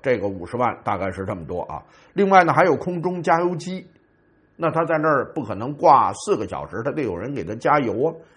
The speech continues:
这一加油的话，四个小时的费用大概是十万美金，也就是整个这四个小时护航的直接的消耗的总计，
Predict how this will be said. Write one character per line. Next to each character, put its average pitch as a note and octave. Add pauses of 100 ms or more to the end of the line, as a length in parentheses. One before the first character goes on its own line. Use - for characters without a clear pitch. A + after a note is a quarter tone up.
(420)
这 F#3+
一 E3+
加 F#3+
油 D#3+
的 E3
话， C#3
四 D3+
个 A2+
小 F#2+
时 B2
的 B2
费 B2
用 G2+ (120)
大 A#2
概 G2+
是 G2
十 G#2+
万 G2+
美 D2
金， D2 (840)
也 F3
就 A3+
是 F#3
整 C#3
个 A#3
这 E3+
四 F#3+
个 D3+
小 G#2+
时 C3+ (100)
护 F3
航 A#2+
的 G2+ (100)
直 A3+
接 A#3
的 D#3
消 F3+
耗 D#3
的 A2+
总 F2
计， F3+